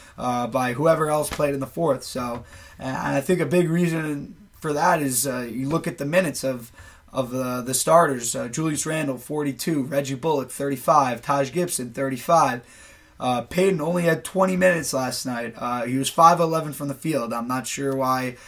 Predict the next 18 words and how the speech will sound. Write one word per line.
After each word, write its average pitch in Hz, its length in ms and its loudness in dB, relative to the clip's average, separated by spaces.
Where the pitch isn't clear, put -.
uh, 127 180 -2
Thibodeau 147 440 0
does 151 240 2
this 139 180 0
occasionally 127 560 -4
where, 123 320 -6
you 127 140 -6
know, 120 140 -6
Payton's 131 460 -2
playing 131 300 -6
well 143 320 0
and 131 100 -2
then 123 80 -6
all 123 200 -4
of 117 40 -10
a 123 60 -6
sudden 135 400 0
he 117 320 -4